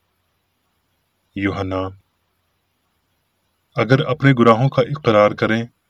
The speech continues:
تو وہ ہمارے گناہوں کو معاف کرنے اور ہمیں ساری ناراستی سے پاک کرنے میں سچا اور عادل ہے۔ جوابی مطالعہ: یسایہ،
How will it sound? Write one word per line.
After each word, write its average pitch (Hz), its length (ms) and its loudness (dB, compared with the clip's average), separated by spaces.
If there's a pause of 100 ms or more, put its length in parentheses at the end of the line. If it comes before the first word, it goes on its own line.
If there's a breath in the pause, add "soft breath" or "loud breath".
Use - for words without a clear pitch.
(380)
تو 117 120 0 (100)
وہ 117 160 2
ہمارے 110 340 2
گناہوں 104 320 -2
کو 110 160 -8
معاف 98 320 -4
کرنے 104 320 -4 (560)
اور 113 140 2
ہمیں 113 240 -2
ساری 107 320 0
ناراستی 101 500 -2
سے 113 200 -4
پاک 101 300 -6
کرنے 104 300 -4
میں 101 140 -8
سچا 104 400 -4 (500)
اور 104 240 0
عادل 98 380 -2
ہے۔ 92 260 -6 (3000)
جوابی 101 440 0
مطالعہ: 101 500 0 (1500)
یسایہ، 104 520 0